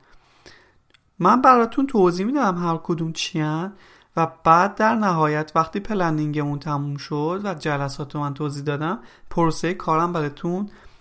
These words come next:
می‌گم. جلسهٔ کیک آف یه جلسه‌ایه که به ازای هر تسکی، اه، انجام می‌شه و توی اون افراد با هم دیگه بحث می‌کنن که اون تسک باید چه شکلی انجام بشه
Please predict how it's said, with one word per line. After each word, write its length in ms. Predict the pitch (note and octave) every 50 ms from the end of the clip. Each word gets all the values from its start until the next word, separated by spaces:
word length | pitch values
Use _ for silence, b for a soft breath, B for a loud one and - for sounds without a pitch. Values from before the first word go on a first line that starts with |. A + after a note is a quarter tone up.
| B B B
می‌گم. 380 | D#3 D#3+ D3+ C#3+ C3 B2+ C3+ D3+ - - _ _ _ _ _ _ _ _ _ - B B B B B B B B
جلسهٔ 440 | - G3+ A#3 C4+ C#4 C4 - B3+ B3
کیک 300 | B3 - C4 - - B3+
آف 260 | B3 A#3+ A#3+ A#3+ A3
یه 80 | F#3+ F#3
جلسه‌ایه 680 | - A3 A#3 A#3+ A3+ A3 - - G3 G3 G#3 A#3 A#3+ A#3
که 420 | A#3 - A#3+ A3+ A3 A3 A3 G#3+ b b b b b b b b _ _ _ _ -
به 220 | G3 F#3 F#3+ G3+
ازای 300 | F#3+ E3+ - G3 G#3 A3
هر 260 | A3+ G#3 G#3+ G3+ F#3+
تسکی، 880 | F#3+ - - - G3 G3+ G#3 - - - - - F3 E3+ F3 F3+ F#3 - b b b b b b b - A4+ F#4 -
اه، 320 | E3+ D#3+ E3 F3 E3 D#3+ D#3 -
انجام 560 | F#3+ E3 E3 E3 D3+ D3 D#3+ D#3+ E3+ G3 A3
می‌شه 360 | G#3+ F#3 D3+ - - D#3 D3
و 120 | C#3+ C#3+ C#3+
توی 280 | C#3 - - E3+ F#3+
اون 500 | G3+ - G3+ F#3 F3+ F#3 G3 G3+ G3+ G3+ B B B B B B B B B _ - E3+
افراد 500 | D#3+ D#3+ - - E3 D#3+ E3 D#3+ - - _ -
با 120 | F#3 F#3
هم 180 | F#3 F#3+ F3+ E3
دیگه 380 | D#3 D#3+ D3+ D#3 D#3 D#3+ D#3 - _
بحث 460 | - F3 F3 F#3 F3+ E3+ - - - G3+
می‌کنن 460 | G3 F#3+ - G#3 G3 G3 G3+ G3+ G3
که 260 | G3+ G#3 F#3 - - -
اون 220 | F3+ F3 F3+ F#3 F3
تسک 420 | - - F3 F#3 F#3+ F#3+ - - -
باید 180 | - F3+ E3+
چه 240 | F3 - - G#3 G3+
شکلی 520 | G3+ - - G3 E3+ F3 - E3 D#3+ F3 F#3
انجام 420 | G3 G3+ F#3 - E3+ D#3 D3 D3
بشه 380 | C#3+ C#3 - - E3 D3+ D3